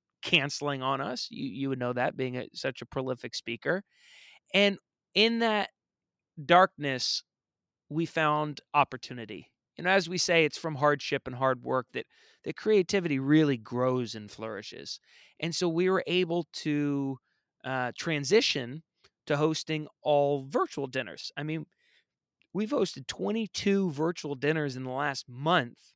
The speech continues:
feeding thirty to a hundred people per night. It's been amazing that now we can have attendees from different countries.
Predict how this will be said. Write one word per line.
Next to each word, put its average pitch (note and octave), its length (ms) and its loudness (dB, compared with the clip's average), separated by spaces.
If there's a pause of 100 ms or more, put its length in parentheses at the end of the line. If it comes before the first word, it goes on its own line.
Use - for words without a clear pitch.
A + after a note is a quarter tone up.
(300)
feeding E3 480 -2
thirty F3+ 560 -2
to D3+ 220 -2
a D3 100 0
hundred D#3+ 420 0
people C#3+ 520 -6 (840)
per D#3 160 0
night. C#3+ 320 2 (760)
It's A3+ 260 0
been F#3 480 2 (400)
amazing G#3 1080 -2 (460)
that F3 200 -6
now F#3 600 -2 (720)
we G3+ 180 2
can G#3 180 2
have F3+ 320 4
attendees F3+ 840 -2
from C3+ 300 -4
different C3 380 -6
countries. G#3 800 -6